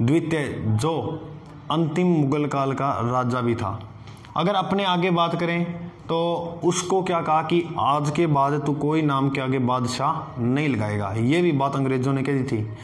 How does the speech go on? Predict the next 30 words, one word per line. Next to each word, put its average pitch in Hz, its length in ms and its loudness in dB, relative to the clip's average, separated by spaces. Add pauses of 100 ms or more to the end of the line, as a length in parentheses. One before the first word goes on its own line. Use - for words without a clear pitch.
(340)
देखो, 185 400 2
ये 170 300 4
सारे 165 400 0
जो 160 260 0
काम 156 320 0
हैं 160 80 0
ये 160 160 0
मुगलों 147 440 2
के 151 80 2
ही 131 100 0
हैं। 107 320 -4 (420)
अगर 175 240 0
मुगल 151 720 2 (460)
अजमेर 147 640 2
दुर्ग 156 300 2
में 151 380 2
अगर 147 240 0
वो 147 220 2
लेटर 143 380 2
ना 160 180 0
फेंकते, 131 380 0 (720)
किसके 156 280 0
मुंह 156 160 0
पर? 151 100 0
सर 147 380 -2
टॉमस 180 300 0
रॉ 139 120 0
के 131 120 -4
मुंह 127 240 0
पर, 107 200 -4